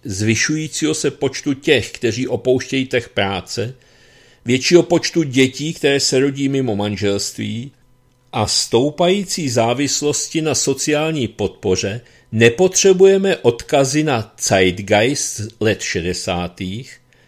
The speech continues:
na změny v pracovní morálce, rasové rozdíly ani na složitost postindustriálních ekonomik. Všechny tyto výsledky se daly předpovědět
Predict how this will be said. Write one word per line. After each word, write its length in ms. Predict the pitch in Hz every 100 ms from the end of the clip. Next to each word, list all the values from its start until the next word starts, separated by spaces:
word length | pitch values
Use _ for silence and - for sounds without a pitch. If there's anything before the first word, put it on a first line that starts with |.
| _ _
na 140 | 107 107
změny 440 | 107 117 127 170
v 80 | 180
pracovní 580 | 160 151 - 170 170 123
morálce, 840 | 101 98 92 87 87 - 101 123 135 _ _ _
rasové 560 | 101 107 - 170 170 139
rozdíly 720 | 113 110 104 113 110 127 135 -
ani 320 | - 104 135 170
na 140 | 180
složitost 760 | - 113 113 131 135 160 - -
postindustriálních 1600 | - - - - 131 131 139 - 127 127 139 135 139 139 139 127 -
ekonomik. 580 | 131 165 135 76 71 - - _ _ _ _ _ _ _ _
Všechny 500 | - - 117 - 151
tyto 280 | 151 143 139
výsledky 760 | 127 135 - 156 156 - 175
se 200 | 170 131
daly 260 | 127 135 113
předpovědět 960 | - 107 - 95 90 92 90 98 131